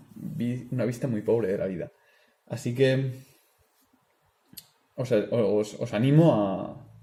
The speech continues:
a pensar sobre todo esto, a que me comentéis si lo habéis probado,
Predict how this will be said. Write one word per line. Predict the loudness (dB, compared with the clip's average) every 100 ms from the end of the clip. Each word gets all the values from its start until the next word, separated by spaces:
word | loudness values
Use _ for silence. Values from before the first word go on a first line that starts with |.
| -20 -20 _ -6
a | 0
pensar | 0 6 6 6
sobre | -2
todo | 0 2
esto, | 2 0 -4 -4 -16
a | -12
que |
me | -10 -8
comentéis | -6 0 0 0 -10 -20 _ _ _ _ _ _
si | -4
lo | 0
habéis | 0 2
probado, | 4 6 4 0 -12